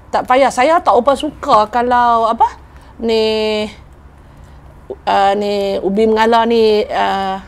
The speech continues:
halus sangat. Saya suka kalau masa, uh, bengkang ni siap, dia, kita rasa apa?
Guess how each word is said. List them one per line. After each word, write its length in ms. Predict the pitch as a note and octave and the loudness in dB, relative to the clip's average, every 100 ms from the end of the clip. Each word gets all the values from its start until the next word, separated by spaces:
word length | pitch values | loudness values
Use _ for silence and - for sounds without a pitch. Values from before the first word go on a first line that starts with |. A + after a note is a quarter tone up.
| - - - | -20 -20 -4
halus 400 | G#3 A3+ B3 - | -2 0 0 -2
sangat. 320 | D4 E4+ F3+ | -4 -2 -2
Saya 160 | A#3 | -4
suka 320 | A3 A#3 - G#3 | -6 -4 2 2
kalau 240 | G#3+ A3 | 2 0
masa, 480 | A3 G#3+ A3+ G#3+ G3+ - - - - - - | -2 -4 -2 -2 -2 -8 -20 -20 -20 -20 -10
uh, 180 | E3 F#3+ | -4 -2
bengkang 640 | F3+ G3+ A3 - A#3 G#3 G#3+ | 2 2 2 2 0 2 0
ni 480 | A3 G#3 G#3 G3+ G3+ | 0 0 0 -2 -4
siap, 520 | - G3 F3+ G3 - - | -4 0 2 2 -2 -10
dia, 80 | F#3+ | -10
kita 320 | G3+ - G3+ | -8 -2 -2
rasa 640 | G3+ G3 - G#3 F3+ F#3 | -2 -4 -2 0 0 -2
apa? 200 | F#3+ F4 | -4 -8